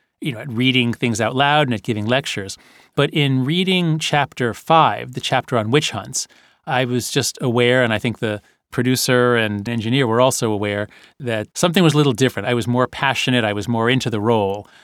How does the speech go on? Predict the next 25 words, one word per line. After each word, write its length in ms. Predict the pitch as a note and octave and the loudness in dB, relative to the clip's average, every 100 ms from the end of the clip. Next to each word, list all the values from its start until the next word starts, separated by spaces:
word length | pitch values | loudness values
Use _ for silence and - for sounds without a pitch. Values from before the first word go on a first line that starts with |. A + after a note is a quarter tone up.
| _ | _
So 140 | - D3+ | 0 2
I 80 | |
hope 280 | D3+ G#3+ G3 | 4 2 2
listeners 400 | C#3+ C#3 B2+ A#2 | 0 0 -2 -2
will 100 | A#2 | -4
hear 260 | G2 B2+ A2+ | 0 2 2
that, 280 | F#2+ - - | 0 -10 -8
that 180 | A2+ G2 | -8 -6
I 60 | A2 | -6
think 180 | A#2+ | -4
in 80 | A2 | -4
chapter 320 | - B2 - | 0 0 0
five 400 | A2 B2 A#2 G2+ | -2 2 2 2
I 100 | G2+ | -2
was 320 | G2 G#2 - - - _ - | -6 -8 -10 -12 -20 _ -6
a 80 | |
little 200 | A#2+ B2 | -2 0
more 220 | A#2+ G#2+ A2 | 0 0 0
on 480 | A#2 G#2+ G2+ F#2+ | 2 4 2 0
or 80 | G2 - | -8 -4
passionate 520 | A#2 G#2 - G#2 G#2 | -2 -2 -4 -12 -12
than 140 | G#2+ | -12
in 120 | G#2 | -10
other 180 | A2+ A#2+ | -12 -12
chapters. 560 | - - - - C#3+ | -12 -14 -14 -16 -16